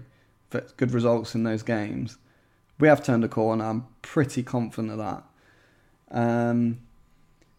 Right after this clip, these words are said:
I don't know how many points you're gonna need. I don't know. I don't know. I don't know how many wins you're gonna need. There's so much football still to be played. There's so many teams still in the mix. Um,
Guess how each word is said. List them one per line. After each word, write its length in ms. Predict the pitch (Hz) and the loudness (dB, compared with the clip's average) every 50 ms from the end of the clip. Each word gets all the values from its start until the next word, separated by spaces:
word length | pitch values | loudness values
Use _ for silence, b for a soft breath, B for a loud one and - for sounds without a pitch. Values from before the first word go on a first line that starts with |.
| _ _ _ - | _ _ _ 0
I 60 | - | 4
don't 100 | 151 185 | 6 8
know 80 | 175 170 | 8 10
how 60 | 165 | 10
many 140 | 151 143 135 | 10 10 8
points 260 | 123 139 127 117 110 | 6 4 0 0 0
you're 60 | - | 0
gonna 240 | - 123 120 117 117 | 0 2 2 2 2
need. 160 | 117 117 117 117 | 0 0 0 0
I 40 | 120 | 2
don't 200 | 135 131 120 113 | 2 2 2 0
know. 240 | 117 120 110 - - | -2 -2 -4 -4 -6
I 40 | 127 | -4
don't 220 | 127 123 113 104 | -2 -2 -2 -2
know. 340 | 110 110 107 110 110 107 95 98 | -2 -4 -4 -4 -4 -6 -6 -6
I 60 | 113 | -4
don't 100 | 135 127 | -2 0
know 80 | 117 | 0
how 60 | 113 113 | 0 0
many 120 | 113 113 | 0 -2
wins 200 | 113 117 113 110 | -2 -2 -4 -4
you're 80 | 113 - | -6 -6
gonna 140 | 113 113 | -4 -4
need. 400 | 110 110 110 110 110 110 110 - - _ _ _ _ _ _ | -2 -2 -2 -2 -2 -4 -6 -8 -12 _ _ _ _ _ _
There's 420 | - 120 120 120 123 - - - _ _ _ | -4 -4 -4 -4 -6 -12 -16 -18 _ _ _
so 260 | - - - 139 120 117 | -8 -4 0 0 0 0
much 180 | 113 - - | 0 -4 -6
football 280 | - - 104 107 110 110 | -8 -8 -8 -6 -6 -8
still 240 | - - 117 110 127 | -6 -6 -6 -6 -6
to 100 | 117 117 | -4 -6
be 80 | 110 | -6
played. 380 | 107 - 113 110 107 107 107 113 | -4 -2 -2 -2 -2 -2 -4 -4
There's 140 | 117 113 - | -6 -6 -4
so 220 | - - 123 123 | -2 0 2 2
many 160 | 120 120 117 | 2 0 0
teams 300 | 113 - 120 113 113 107 | -2 -2 -2 -2 -4 -4
still 160 | - - 110 | -6 -6 -6
in 100 | 110 107 | -4 -4
the 60 | 110 110 | -4 -4
mix. 640 | 110 110 107 98 - _ - - - - - _ _ _ _ _ _ _ _ _ _ - - - - | -4 -4 -6 -8 -12 _ -20 -20 -20 -20 -20 _ _ _ _ _ _ _ _ _ _ -20 -20 -12 -8
Um, 840 | 113 113 113 110 110 113 107 110 107 107 110 110 110 110 110 120 - | -4 -4 -2 -2 -4 -4 -4 -6 -4 -4 -4 -4 -4 -4 -6 -6 -8